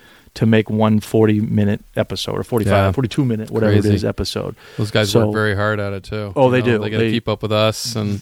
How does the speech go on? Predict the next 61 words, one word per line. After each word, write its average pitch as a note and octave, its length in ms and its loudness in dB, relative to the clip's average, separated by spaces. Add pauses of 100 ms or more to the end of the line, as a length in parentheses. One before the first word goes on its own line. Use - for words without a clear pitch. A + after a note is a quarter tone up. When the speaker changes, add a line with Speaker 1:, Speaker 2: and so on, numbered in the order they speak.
Speaker 1:
They A#2+ 200 0
do. G#2+ 340 0
Speaker 2:
they A2+ 80 0
get G#2+ 100 4
in G#2+ 60 4
some G2 180 -2
gnarly G2+ 280 4
situations G2+ 760 0
as G2 140 -2
well, G2+ 300 2
just G#2 200 -4
like G#2+ 160 -2
we G#2+ 140 0
do. G2+ 200 0
So, G2 340 -4
you D3 120 6
know, C3 60 6
Speaker 1:
Yeah. A2 140 0
Speaker 2:
search G2 180 -6
and G2+ 80 -8
rescue G#2+ 220 -2
Speaker 1:
Well, C#3 260 6
I D3 80 2
think, D3+ 240 0
Speaker 2:
missions. G#2+ 140 -6
Speaker 1:
I D3 60 0
think C3+ 200 -2
more C#3 400 2
so G#2 400 -4
because, A2+ 540 -4 (420)
like, B2 420 0
you D#3+ 140 -4
know, B2 140 2
I B2 80 2
had, C#3 120 0
like, A#2+ 240 2
one C3+ 140 0
of B2+ 80 0
the A#2+ 60 -4
guys, A2+ 340 2
Ken, B2 460 2
he, A#2+ 360 0 (640)
this C#3 180 -2
was A2+ 120 -4 (100)
a - 80 -6
while A#2 300 2
back, G#2+ 380 -2
and, G2+ 240 -4
and, G#2 260 0
uh, G2 160 -2
you A2+ 80 0
know, G2+ 220 -2 (320)
we B2+ 120 0
first G#2+ 220 0
kinda G2+ 180 -2
started G#2 440 0
doing G#2 180 0
whatever, G#2+ 320 2
and G2 120 -2
he B2 200 2
was, A2 260 0